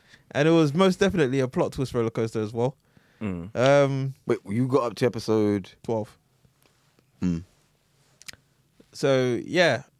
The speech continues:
Speaker 1: um, I guess let's give a, what? Eh, do, do, who wants to give a young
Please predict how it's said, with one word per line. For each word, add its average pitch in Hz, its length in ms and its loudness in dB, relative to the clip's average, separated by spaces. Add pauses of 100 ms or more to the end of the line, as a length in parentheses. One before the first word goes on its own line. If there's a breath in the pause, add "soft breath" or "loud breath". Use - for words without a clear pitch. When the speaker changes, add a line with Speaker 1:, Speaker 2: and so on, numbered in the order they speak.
Speaker 1:
um, 160 640 2 (120)
I 160 80 -2
guess 190 180 0
let's 175 140 -4
give 165 200 -8
a, 143 460 2
what? 113 260 -4 (200)
Eh, 104 240 -10
do, 101 160 -14
do, - 160 -14 (120)
who 110 140 -8
wants 107 280 -10
to 107 280 -4
give 101 260 -12
a 98 340 -4
young 101 600 -6